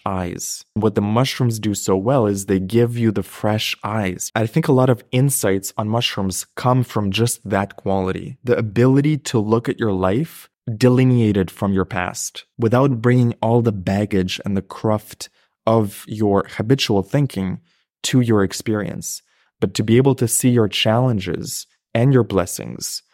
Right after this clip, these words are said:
through completely fresh eyes. This gives you fresh perspectives, it gives you insights, it gives you the ability to find new solutions.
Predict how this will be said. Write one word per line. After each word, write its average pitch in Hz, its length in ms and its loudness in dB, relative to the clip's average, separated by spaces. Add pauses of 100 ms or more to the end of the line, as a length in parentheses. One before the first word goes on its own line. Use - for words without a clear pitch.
(280)
through 113 160 0
completely 127 960 0
fresh - 480 -2
eyes. 90 540 -6 (160)
This 113 260 2
gives 110 340 2
you 92 220 0
fresh 87 320 -4
perspectives, 120 680 -2
it 95 100 -4
gives 92 240 -4
you 92 160 -8
insights, 123 540 0
it 95 100 -10
gives 107 340 -2
you 101 300 -2 (100)
the 113 180 0
ability 117 560 2
to 104 600 -6
find 113 460 -2
new 110 240 0
solutions. - 1040 -6